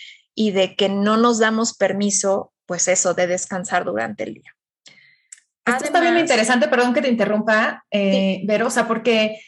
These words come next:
Speaker 2: creo que nos ayuda a entender diferente quizá problemas para dormir, ¿no? Que mucha gente
Speaker 1: Sí.
Speaker 2: siente que ese es como el problema y claro que,
Speaker 1: Exacto.
Speaker 2: o sea, está afectando,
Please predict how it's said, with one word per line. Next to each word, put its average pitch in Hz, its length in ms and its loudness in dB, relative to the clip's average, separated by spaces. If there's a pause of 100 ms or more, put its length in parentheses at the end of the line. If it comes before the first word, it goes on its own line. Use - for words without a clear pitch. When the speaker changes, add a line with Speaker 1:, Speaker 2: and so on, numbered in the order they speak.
(140)
Speaker 2:
creo 262 160 0
que 339 80 -2
nos 302 180 0
ayuda 233 180 2
a 262 40 0
entender 202 420 0
diferente 196 920 0 (400)
quizá 226 500 0
problemas 208 760 0
para 196 200 2
dormir, 185 420 0
¿no? 185 240 -2
Que 214 100 0
mucha 214 280 0
gente 214 260 -2
Speaker 1:
Sí. - 80 -2
Speaker 2:
siente 214 240 -4
que 214 80 -2
ese 214 140 -2
es 208 100 -4
como 185 280 -4
el 226 200 2
problema 233 480 2
y 208 140 -4
claro 214 320 0
que, 196 160 2
Speaker 1:
Exacto. 180 320 -6
Speaker 2:
o - 20 -2
sea, 185 420 -2
está 202 200 -2
afectando, 214 840 0